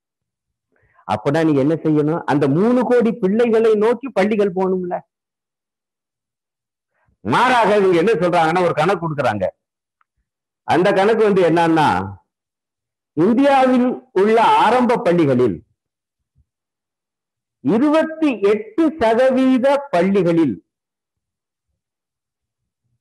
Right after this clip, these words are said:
முப்பது பிள்ளைகளுக்கு கம்மியா தான் இருக்கான். இத பத்தி பிரிவு ஏழு, பத்தி ஒன்று மற்றும் ஐந்துல சொல்றாங்க.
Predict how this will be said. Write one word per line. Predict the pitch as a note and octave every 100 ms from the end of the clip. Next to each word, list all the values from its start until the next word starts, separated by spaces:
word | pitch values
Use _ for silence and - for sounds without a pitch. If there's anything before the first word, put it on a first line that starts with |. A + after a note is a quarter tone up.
| _ _
முப்பது | C#3+ D#3+ - A#3 G#3
பிள்ளைகளுக்கு | A3+ A3+ G#3+ G#3+ A3 G#3+
கம்மியா | D3+ E3+ F3
தான் | D#3 D#3+ A2+
இருக்கான். | G2 - _ _ _ _ _ _ _ _ _ _ _ _ _ _ _ _ _ _ _ _ _ _ _ _
இத | C3+ D#3 -
பத்தி | F3+ F#3 B3+
பிரிவு | A3+ A3 G3+ F3+
ஏழு, | F3 B3 B3+ C4+ D4 A3 - _ -
பத்தி | E3 D#3 F3
ஒன்று | C#3+ F#3 B3 C4 C#4+ C#4 -
மற்றும் | D#3+ D#3 F3 -
ஐந்துல | C#3 E3+ F3+ E3+ D#3+
சொல்றாங்க. | A2 F2+ D#2